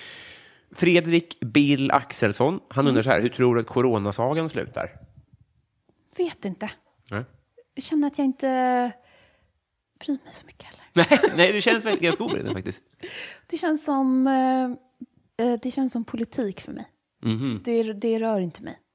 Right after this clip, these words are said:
Speaker 1: Nej, det gör inte det.
Speaker 2: Nej.
Speaker 1: Men om du, om du ändå får, eh, spekulera ett
Speaker 2: Ja,
Speaker 1: datum.
Speaker 2: nu får jag ångest att någon...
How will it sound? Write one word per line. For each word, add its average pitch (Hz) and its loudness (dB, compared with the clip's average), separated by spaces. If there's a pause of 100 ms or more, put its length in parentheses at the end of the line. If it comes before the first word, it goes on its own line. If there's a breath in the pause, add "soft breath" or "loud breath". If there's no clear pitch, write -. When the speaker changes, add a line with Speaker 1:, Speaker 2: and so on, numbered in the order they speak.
Speaker 1:
Nej, 147 0
det 98 0
gör 120 0
inte - -8
det. - -12
Speaker 2:
Nej. 247 -8 (460 loud breath)
Speaker 1:
Men 147 0
om 160 4
du, 151 2
om 156 2
du 156 2
ändå 143 0
får, 135 2
eh, 123 0
spekulera 147 4
ett 123 2
Speaker 2:
Ja, 127 -14
Speaker 1:
datum. 151 8
Speaker 2:
nu 269 4
får 269 0
jag 220 2
ångest 208 -4
att 214 -6
någon... 202 -6